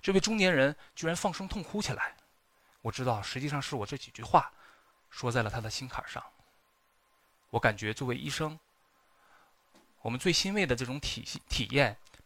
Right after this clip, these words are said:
并不是来自那些医学能够解决的问题，而是帮别人处理那些医学无能为力的问题。就像这位中年人，我们永远都无法让时光倒流，让他的老父亲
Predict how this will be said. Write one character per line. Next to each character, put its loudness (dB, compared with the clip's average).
并 0
不 -2
是 -4
来 2
自 -6
那 0
些 -4
医 2
学 2
能 -2
够 0
解 -4
决 -12
的 0
问 0
题， -12
而 -2
是 0
帮 4
别 4
人 -2
处 -4
理 -4
那 0
些 -4
医 -6
学 0
无 -4
能 -6
为 -4
力 -4
的 -6
问 -10
题。 -12
就 -4
像 2
这 2
位 4
中 -4
年 0
人， -4
我 -10
们 0
永 0
远 2
都 -2
无 -2
法 0
让 0
时 -8
光 -4
倒 2
流， -8
让 0
他 -2
的 4
老 4
父 -4
亲 -6